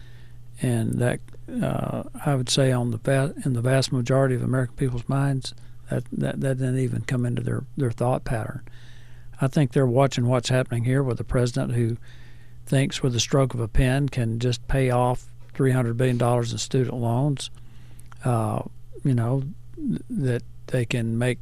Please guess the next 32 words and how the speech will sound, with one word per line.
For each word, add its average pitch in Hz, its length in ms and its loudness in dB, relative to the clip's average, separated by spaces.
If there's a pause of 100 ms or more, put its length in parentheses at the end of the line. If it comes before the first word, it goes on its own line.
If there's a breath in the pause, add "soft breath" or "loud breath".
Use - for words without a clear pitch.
laws 135 600 4
through 127 260 4
administrative, 131 1000 0
uh, 120 200 0
agencies 143 640 2 (460 loud breath)
and 110 140 2
bypass 127 520 4
Congress, 139 640 -2 (720 loud breath)
that 127 240 0
they 131 160 0
can 120 480 0
have 127 440 0
the 120 60 -2
State 135 300 2
Department 127 460 0
take 135 260 0
over 127 220 2
military 127 420 2
decision-making 123 920 2
and 117 140 0
give 127 160 0
us 123 160 -2
the 131 160 -2
disaster 123 680 2
that, 120 180 -2 (240)
that 135 160 0
happened 131 360 2
in 123 160 0
Afghanistan 123 800 0
a 117 60 -4
year 123 300 0
ago. 127 340 0